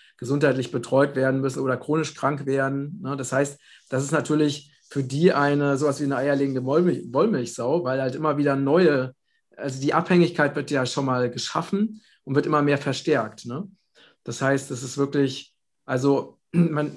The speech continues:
der, der normale Mensch kann sich das ja nicht vorstellen, dass, also, dass es Leute gibt, die so eine Form von Macht oder Kontrolle anstreben. Äh, die können sich das nicht vorstellen und deswegen glauben sie das nicht. Aber ich meine, es gibt ja genug Beispiele, alleine die ganzen Kriege,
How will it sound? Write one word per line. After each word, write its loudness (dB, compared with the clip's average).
der, -4
der -2
normale 6
Mensch 8
kann 2
sich -6
das -4
ja 4
nicht -2
vorstellen, 2
dass, -4
also, -4
dass -6
es -8
Leute 6
gibt, -2
die 0
so 6
eine 0
Form -2
von 0
Macht 0
oder -2
Kontrolle -2
anstreben. -4
Äh, 2
die -4
können 2
sich -8
das -6
nicht -6
vorstellen 2
und 2
deswegen -2
glauben 2
sie 2
das -6
nicht. -10
Aber 2
ich -8
meine, 0
es -2
gibt -4
ja 4
genug 0
Beispiele, 0
alleine -2
die -2
ganzen -6
Kriege, 2